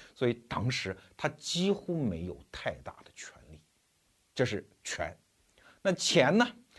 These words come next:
钱也是非常的局限。你看啊，中兴名臣通常在钱上是不太操心的。比如说南宋的那个岳飞啊，岳武穆，我们很熟。宋高宗有一条，甭管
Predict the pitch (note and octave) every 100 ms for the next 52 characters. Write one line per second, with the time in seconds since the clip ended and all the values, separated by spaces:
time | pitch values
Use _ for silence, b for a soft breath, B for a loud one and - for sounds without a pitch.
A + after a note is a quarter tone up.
0 | b - - G#2+ C3 G#2+ - F#2 - -
1 | A2+ - E2 E2+ - D#2 E2+ F#2 - B
2 | B - D3 G3 F2+ - - E4+ F4 C#4
3 | B3 F#3+ C3 F2 B2+ - - - - A#3
4 | C#4 A3+ - - b - E3+ - - A2
5 | G2 E3 - - - D3+ F#3+ - D#3+ -
6 | - - D2 C#2 _ b b A#2+ B2 C3
7 | D3 - A2 G#2 B2+ C3 G#2+ G#2 G#2+ B2
8 | A2+ - D3 E3+ - F2+ G#2+ D3 B2+ F2
9 | F#2 D#3+ - b b F#2+ G2+ F#2 - -
10 | - b b - - B3+ G#3 G#3 G#3 G#3+
11 | G3+ A#2+ E2+ G2 C3 - - - b b
12 | F#3 F3+ C4+ E4+ A3 D2+